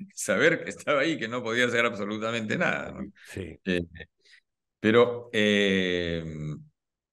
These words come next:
Speaker 1: es-, debo reconocer que el, el, el tipo que me la robó lo hizo con una habilidad extrema. Yo estaba en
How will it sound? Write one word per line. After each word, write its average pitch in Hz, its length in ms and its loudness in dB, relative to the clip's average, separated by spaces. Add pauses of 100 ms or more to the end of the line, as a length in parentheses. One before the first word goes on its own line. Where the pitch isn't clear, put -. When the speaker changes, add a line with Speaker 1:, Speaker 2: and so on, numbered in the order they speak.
(300)
Speaker 1:
es-, - 260 -14
debo 110 300 4
reconocer 101 640 -2
que 82 340 -2
el, 73 500 -6
el, 67 680 -10
el 65 500 -14 (240)
tipo 107 280 0
que 95 80 0
me 82 100 -4
la 73 220 -4
robó 80 480 -2
lo 82 180 0
hizo 87 240 -2
con - 160 -4
una 107 160 4
habilidad 82 420 0
extrema. 90 520 -2
Yo 92 140 -2
estaba 98 500 0
en 78 480 -10